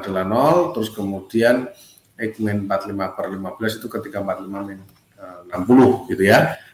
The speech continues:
Lebih dari enam puluh itu adalah satu, misalkan contoh di situ. Nah, eh, logika ini akan dapat, eh,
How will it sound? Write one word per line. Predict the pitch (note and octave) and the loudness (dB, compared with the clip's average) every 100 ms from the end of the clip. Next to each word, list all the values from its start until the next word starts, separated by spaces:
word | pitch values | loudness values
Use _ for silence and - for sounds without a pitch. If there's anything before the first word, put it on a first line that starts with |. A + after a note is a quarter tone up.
| - | -20
Lebih | G#2+ G#2+ | -12 -8
dari | G#2 F#2+ F#2+ | -4 -4 -4
enam | F#2+ F#2 | -6 -8
puluh | G#2+ C#3+ D3 | -4 -2 -2
itu | G2+ A2+ | -6 -6
adalah | A#2+ G#2+ - | -6 -8 -16
satu, | - - B2+ A2 | -16 -8 -2 -2
misalkan | - - F#2 | -4 -12 -20
contoh | F2 E2 E2+ - | -20 -20 -20 -20
di | |
situ. | - - - - - _ _ _ - - - _ - | -20 -20 -18 -18 -18 _ _ _ -20 -20 -20 _ 0
Nah, | B2 G#2 - - - _ _ | 2 2 -2 -10 -20 _ _
eh, | B2 A#2+ B2 A#2+ B2 B2 A#2+ A#2+ - _ _ _ | 0 2 2 2 2 0 -2 -6 -14 _ _ _
logika | D3 D3 C#3 D3 | -4 -2 2 4
ini | E3+ F#3 G3+ G#3+ G#3+ - | 4 4 2 0 -4 -8
akan | C3 C3+ D3+ D3 | -8 -2 -2 0
dapat, | C3 A#2 D#3 D#3 - - - | -2 2 2 2 -2 -12 -6
eh, | A#2 B2 A#2+ A#2 | -2 0 2 2